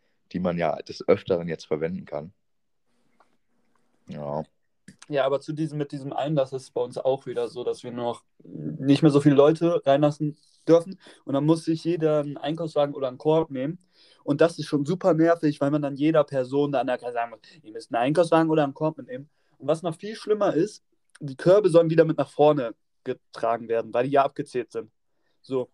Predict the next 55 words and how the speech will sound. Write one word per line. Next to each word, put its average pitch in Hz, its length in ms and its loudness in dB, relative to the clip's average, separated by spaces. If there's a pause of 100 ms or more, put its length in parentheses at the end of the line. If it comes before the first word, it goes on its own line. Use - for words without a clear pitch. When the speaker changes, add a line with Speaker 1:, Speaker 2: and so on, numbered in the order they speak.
Speaker 2:
und 143 160 -8
dann 143 340 -2
ist 185 240 -8
da, 180 220 2
wo 151 80 -2
normalerweise, 135 520 -2
wo 117 120 -12
man 117 120 -10
die 110 60 -18
Körbe 123 240 0
da 107 80 0
hinpackt, 208 540 0 (120)
am 117 400 -8 (200)
Ende 151 200 6
des 131 200 -8
Kassenbands, 117 1080 0
beziehungsweise 123 560 0
am 131 120 -2
Anfang, 110 260 -6
dann 104 240 -6
packt - 200 4
man 151 80 4
die 139 40 2
ja 135 60 2
Speaker 1:
Mhm. - 20 2
Speaker 2:
normalerweise 123 440 0
hin. 107 80 -6 (340)
Und 139 60 -4
dann 143 100 0
ist 190 100 -4
da 165 60 6
ein 143 100 2
Schild, 185 400 0 (140)
da 135 100 0
steht, 156 320 4 (380)
„Bitte 262 320 2
nehmen 208 340 -2
Sie 160 140 0
die 139 100 -6
Körbe 214 540 4 (320)
mit - 400 -8
wieder 170 320 -2
zurück, 170 320 0
wo 147 100 -2
Sie 135 140 -8
die 117 140 -16
herhaben, 170 420 0
die 156 100 -2
sind 160 200 -2
abgezählt.“ 131 520 -4 (360)
Glaubt 170 220 2
ihr, 190 60 -4
das 226 160 2
machen 156 240 -2
viele? 240 280 -4